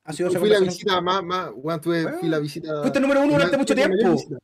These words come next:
Speaker 1: Sí, después
Speaker 2: Por mucho tiempo, sí.
Speaker 1: voy a,
Speaker 2: ¿Quién
Speaker 1: voy
Speaker 2: me ganó?
Speaker 1: Eh, creo que una conversación con Guille y Agusneta. Mira con quién
Speaker 2: Ah,
Speaker 1: competiste,
Speaker 2: pero
Speaker 1: con Guille Fútbol y
Speaker 2: no,
Speaker 1: Agusneta.
Speaker 2: <laughs> ahí, po,
Speaker 1: Sí, sí,
Speaker 2: weón.
Speaker 1: sí, sí, sí. Weón, pero lo que pasa es que ahora ese canal ya está dedicado exclusivamente a fútbol internacional. Tengo un nuevo canal para fútbol chileno y voy a reciclar contenido dentro de poco. Lo que pasa es que estaba un
Speaker 2: Ah,
Speaker 1: poco,
Speaker 2: ya, bueno.
Speaker 1: estaba con paja.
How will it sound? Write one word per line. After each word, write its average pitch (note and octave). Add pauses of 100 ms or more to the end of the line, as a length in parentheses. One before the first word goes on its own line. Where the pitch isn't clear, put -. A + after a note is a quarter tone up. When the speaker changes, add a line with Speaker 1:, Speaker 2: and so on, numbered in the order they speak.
(380)
Speaker 1:
Sí, B3+
después G3
Speaker 2:
Por E3+
mucho G#3+
tiempo, G3+
sí. F3+
Speaker 1:
voy A3
a, A#3
Speaker 2:
¿Quién D#4
Speaker 1:
voy E4+
Speaker 2:
me D#4
ganó? F3+ (300)
Speaker 1:
Eh, E3
creo F#3+
que G3+
una G3+
conversación G3
con F3
Guille G3
y G3+
Agusneta. E3 (420)
Mira G3+
con A3
quién A3
Speaker 2:
Ah, D#3
Speaker 1:
competiste, D3
Speaker 2:
pero B2
Speaker 1:
con D#3+
Guille F#3
Fútbol A3
y -
Speaker 2:
no, A3
Speaker 1:
Agusneta. F3+
Speaker 2:
<laughs> -
ahí, F3+
po, F#3
Speaker 1:
Sí, C#3
sí, -
Speaker 2:
weón. C#3
Speaker 1:
sí, C3+
sí, -
sí. B2+ (440)
Weón, A#3+
pero A#3+ (380)
lo E3+
que F3
pasa G#3+
es G#3+
que G#3+
ahora A3+
ese A3+
canal G#3
ya G#3
está G#3+
dedicado G3+
exclusivamente G3+
a -
fútbol G3
internacional. F#3+
Tengo E3
un D#3
nuevo E3
canal F3
para E3+
fútbol E3+
chileno F3+
y F3+
voy G3+
a G#3+
reciclar F#3+
contenido G#3
dentro G3
de F#3+
poco. C#3+
Lo B2
que C3
pasa D#3
es -
que E3+
estaba E3+
un E3
Speaker 2:
Ah, -
Speaker 1:
poco, C4+
Speaker 2:
ya, G#3+
bueno. G3+
Speaker 1:
estaba F3+
con F#3
paja. G#3